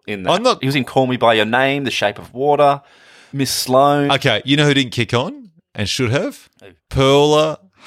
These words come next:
Speaker 2: Haney Jardine, who plays the older of the Leases.
Speaker 1: Okay, that's fair. And I'll give you one for Jobs.
Speaker 2: Which one?
Speaker 1: The bloke who wrote it, Matt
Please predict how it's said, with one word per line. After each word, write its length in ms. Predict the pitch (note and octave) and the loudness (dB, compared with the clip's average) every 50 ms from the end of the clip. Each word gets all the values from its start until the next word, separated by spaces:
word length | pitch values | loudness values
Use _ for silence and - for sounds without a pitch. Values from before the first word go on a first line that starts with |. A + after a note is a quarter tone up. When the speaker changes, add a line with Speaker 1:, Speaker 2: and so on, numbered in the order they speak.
| - | -4
Speaker 2:
Haney 600 | A#2 A#2 A#2 A#2 A2+ A2 G#2+ G#2+ G#2+ G#2 G#2 - - | -2 0 2 2 0 0 -2 -4 -4 -6 -8 -10 -12
Jardine, 680 | - F#2 E2+ G2+ F#2 F2 F2 E2+ F2 E2 D2+ C#2 C#2 C2+ | -6 -2 0 0 2 2 0 0 0 -2 -2 -4 -6 -6
who 140 | D2 F#2 F#2+ | -4 -4 -4
plays 440 | - - - G2+ F#2+ F#2 F#2 D#2+ D2+ | -4 -2 0 2 2 2 0 0 0
the 180 | F#2 F#2+ - - | -2 -2 -2 0
older 720 | - G#2 G#2+ A2+ A#2 A#2 G#2 G#2+ F#2+ F2 E2 D#2 D2 C#2+ - - | 2 2 4 4 2 2 2 2 2 2 0 -2 -4 -8 -6 -2
of 180 | G2 F#2+ - | -2 -2 0
the 80 | - F#2 | -2 -2
Leases. 640 | F2 F2+ F2+ E2+ - - - - - - - - - _ - | 0 0 0 0 -2 -4 -8 -10 -12 -12 -12 -12 -10 _ -2
Speaker 1:
Okay, 360 | G#2 G#2+ - - F2 - - - - | -2 0 0 -2 -2 -2 -4 -4 -6
that's 180 | G#2 G#2 - | -6 -6 -6
fair. 360 | - - F#2 F#2 A2 C#3+ - - _ | -6 -2 0 0 0 0 -2 -8 _
And 120 | - B2 C#3 | -4 -2 -2
I'll 100 | D#3 C#3 | 0 0
give 160 | D#3 D3 B2+ | -2 -4 -4
you 100 | C3 B2 | -4 -2
one 160 | A2+ A#2+ A#2 | 0 -2 -2
for 100 | A2+ - G#2 | -4 -6 -6
Jobs. 400 | - C#3+ C3+ - - - - - _ _ _ | -4 -4 -4 -4 -6 -10 -14 -16 _ _ _
Speaker 2:
Which 180 | A2 G2+ - G2+ | -6 -6 -4 -4
one? 200 | F2 D#2 C#2+ - - | -6 -6 -8 -10 -10
Speaker 1:
The 80 | - A#2 | -10 -8
bloke 320 | - - A#2 C#3+ E3 - | -2 0 0 0 0 -2
who 120 | - D3 A#2+ | -6 -8 -4
wrote 320 | G2+ G2+ G#2 C#3 C#3 - | 0 0 0 0 0 -4
it, 160 | - - - - _ _ _ _ _ _ | -10 -16 -20 -20 _ _ _ _ _ _
Matt 320 | - G2 A#2 C3+ C#3 - | -8 -6 -4 -4 -4 -8